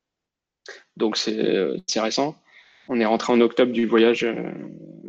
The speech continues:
on est resté un temps à Orléans et on est redescendu sur, sur Avignon ensuite. Euh, donc, j'ai pas eu le temps et je, et je pense que je le ferai pas ou plus, je sais pas.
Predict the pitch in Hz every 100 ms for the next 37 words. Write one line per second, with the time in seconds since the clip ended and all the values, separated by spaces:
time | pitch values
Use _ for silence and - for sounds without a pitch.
0 | 55 71 85 - 117 113 117 - 117 113
1 | 127 117 101 120 135 117 117 113 117 -
2 | 123 123 123 120 113 113 120 - 110 120
3 | 107 - _ _ - - - - _ _
4 | - - 50 - - 90 127 117 117 127
5 | 120 139 147 120 - 127 160 151 131 120
6 | 120 113 - - - 110 - _ _ _
7 | _ 120 127 156 - _ - - - 143
8 | 123 113 104 -